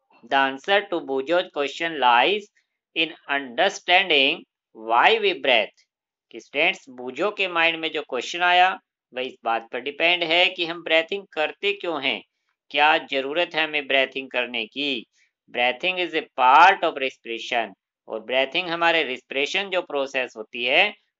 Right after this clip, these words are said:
उसका एक part है। Let us learn about respiration, कि हम respiration process को डिटेल में study करते हैं ताकि हमें पता लगे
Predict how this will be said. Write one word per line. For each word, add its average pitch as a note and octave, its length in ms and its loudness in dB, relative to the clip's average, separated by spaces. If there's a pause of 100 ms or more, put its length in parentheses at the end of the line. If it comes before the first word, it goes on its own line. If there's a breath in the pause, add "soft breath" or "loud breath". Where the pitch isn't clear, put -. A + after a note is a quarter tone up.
उसका B2+ 320 -6
एक D3 140 -2 (140)
part D#3+ 380 6
है। D3 320 4 (400)
Let C#3+ 200 4
us C#3 200 -2
learn B2+ 360 -2
about A#2+ 540 0 (420)
respiration, C3+ 880 0 (320)
कि B2 80 -10
हम C#3 280 -4
respiration C3+ 600 -6
process D#3+ 460 -6
को F3 260 -2
डिटेल B2+ 480 -8
में D#3+ 140 -8
study E3 340 -2
करते E3+ 340 0
हैं F3 120 2
ताकि E3 340 -2
हमें C#3+ 180 -6
पता C3 340 -2
लगे E3+ 400 0